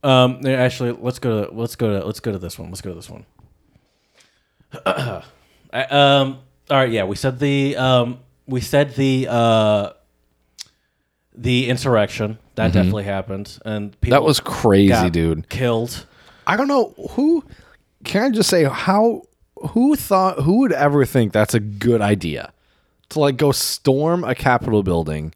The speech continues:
Speaker 2: I, I never would have thought, Jared, in my lifetime, I would see people storm the Capitol building, and it, it's crazy. It,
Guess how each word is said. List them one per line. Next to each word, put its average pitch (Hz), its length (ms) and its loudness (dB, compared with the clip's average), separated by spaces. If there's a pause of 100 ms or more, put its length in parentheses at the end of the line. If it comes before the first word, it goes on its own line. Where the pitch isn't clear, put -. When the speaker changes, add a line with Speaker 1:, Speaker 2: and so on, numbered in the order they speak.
(720)
Speaker 2:
I, 156 160 2 (160)
I 190 40 2
never 196 420 2
would 196 160 4
have 170 100 2
thought, 113 300 2
Jared, 98 240 2
in 101 160 2
my 107 160 4
lifetime, 98 720 0 (440)
I 117 120 2
would 151 180 2
see 113 500 0 (720)
people 175 500 0
storm 220 540 0
the 196 120 2
Capitol 156 460 2
building, 87 520 -2 (540)
and 123 220 0 (640)
it, - 220 0
it's 180 220 0
crazy. 196 600 0 (680)
It, 160 180 0